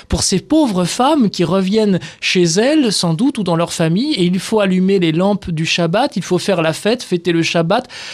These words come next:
être dans le climat de la fête de Pâques alors qu'on vient d'assister à la crucifixion et à la mort de Jésus, c'est vraiment énigmatique. Et pourtant,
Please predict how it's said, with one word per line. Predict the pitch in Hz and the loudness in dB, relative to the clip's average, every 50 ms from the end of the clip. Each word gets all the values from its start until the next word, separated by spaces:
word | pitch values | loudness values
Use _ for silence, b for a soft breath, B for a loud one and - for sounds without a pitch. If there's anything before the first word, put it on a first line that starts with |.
| B B B B | B B B B
être | 202 196 196 - 202 196 | -4 -4 -2 -2 -4 -2
dans | 185 185 | 0 2
le | 175 175 | 2 0
climat | 175 - - 233 226 220 226 226 220 | 0 0 0 0 2 2 2 0 0
de | 190 | 0
la | 185 180 175 175 | 0 0 0 0
fête | - - 220 196 175 | 0 0 -2 0 0
de | 156 175 | 0 0
Pâques | 170 170 - 226 285 - - | 0 0 0 -2 -2 -2 -2
alors | 165 151 165 220 220 | 0 0 0 0 -2
qu'on | - 180 156 | -2 -4 -4
vient | 135 165 196 208 | -2 -2 -2 -2
d'assister | 180 165 156 - - 160 143 - - - - 160 208 220 B B B B | -4 -4 -4 -4 -4 -4 -4 -4 -4 -2 0 0 0 -2 B B B B
à | - 135 | -6 -4
la | 139 139 | -4 -4
crucifixion | 135 - 175 160 - - 160 139 - 156 131 - - 202 214 214 | -2 -2 -2 -2 -2 -2 -4 -4 -6 -6 -6 -4 -4 -2 0 0
et | 175 | 0
à | 151 135 | 0 0
la | 135 135 135 | 0 0 2
mort | 147 170 202 196 175 | 2 2 0 0 0
de | 151 151 | -2 -2
Jésus, | 147 131 143 143 135 151 240 302 | -2 0 -2 -2 -2 -2 -2 -2
c'est | 294 - - | -2 -2 -4
vraiment | 135 131 131 143 151 208 240 | -4 -4 -2 -2 0 0 2
énigmatique. | 208 180 170 175 208 196 185 175 160 151 151 - 147 139 - - - | 2 2 2 2 2 0 0 0 -2 -2 -4 -6 -8 -10 -10 -10 -6
Et | - 262 | -4 -4
pourtant, | 262 - 220 - - - 254 277 | -2 -2 -4 -4 -2 -2 -2 -2